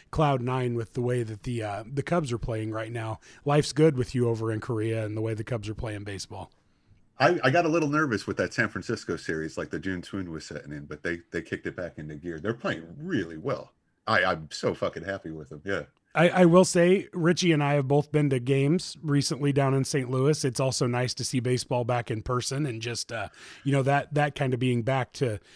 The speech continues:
Speaker 1: some sort, sort of normalcy too. I don't love the way the Cardinals are playing right now, but it's still nice that, uh, that baseball's accessible and all of that kind of stuff again. And you know what? It's nice to see that the Cubs are competitive because we thought that division was gonna be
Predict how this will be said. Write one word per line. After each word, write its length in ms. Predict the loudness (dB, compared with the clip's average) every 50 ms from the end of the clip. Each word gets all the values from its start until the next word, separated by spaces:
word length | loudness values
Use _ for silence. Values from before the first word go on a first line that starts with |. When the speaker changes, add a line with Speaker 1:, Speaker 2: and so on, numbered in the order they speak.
| -20 -14 -4
Speaker 1:
some 260 | 0 0 2 2 0
sort, 400 | 0 -2 -2 0 0 -2 -6 -6 -2
sort 180 | 0 2 2
of 100 | 2 0
normalcy 560 | 0 0 0 2 2 0 0 -2 -2 -4 -4
too. 160 | -2 0 2 2
I 60 | 2
don't 140 | 0 -2 -4
love 160 | -4 -4 -2
the 80 | -2
way 80 | -2 -2
the 100 | -2 -2
Cardinals 380 | -2 -2 -2 -2 -4 -6 -8 -8
are 40 |
playing 320 | -2 2 2 4 4 4 4
right 200 | 2 0 0 0
now, 200 | 0 0 0 0
but 140 | 0 -2 -2
it's 140 | -2 -2
still 180 | -2 -2 -2 -2
nice 340 | -2 -2 -2 -4 -4 -6 -6
that, 180 | -6 -6 -6 -4
uh, 160 | -6 -6 -8 -12 -18 -20 -20 -14 _ -4
that 160 | -2 0 2
baseball's 600 | 4 4 4 4 2 0 0 2 0 -2 -6 -10 -8 _
accessible 640 | -4 -2 0 2 4 4 4 2 0 0 2 2 2 2
and 100 | 2 2
all 160 | 0 2 0
of 80 | 0 0
that 160 | -2 -4 -4
kind 180 | -4 -4 -4 -4
of 80 | -4
stuff 240 | -2 -4 -4 -2 -2
again. 240 | 0 0 2 2 4
And 180 | 4 2 0 -2 -4 -12 -20 -10 _
you 120 | 4 6
know 120 | 8 8 8
what? 160 | 8 6 6
It's 160 | 2 0 0
nice 200 | 0 0 0 0 -2
to 100 | -6 -4
see 160 | -2 0 0
that 140 | 0 -2 -6
the 60 | -2
Cubs 260 | -2 0 0 0 -2
are 40 | -4
competitive 600 | -4 -4 -2 0 0 0 0 0 -2 -4 -2 -2
because 200 | -2 -2 0 0
we 100 | 0 -2
thought 240 | -2 -2 -2 -2 -4
that 140 | -6 -10 -10
division 440 | -10 -8 -8 -8 -6 -8 -8 -8 -10
was 100 | -10 -10
gonna 200 | -8 -8 -8 -6
be 220 | -6 -6 -6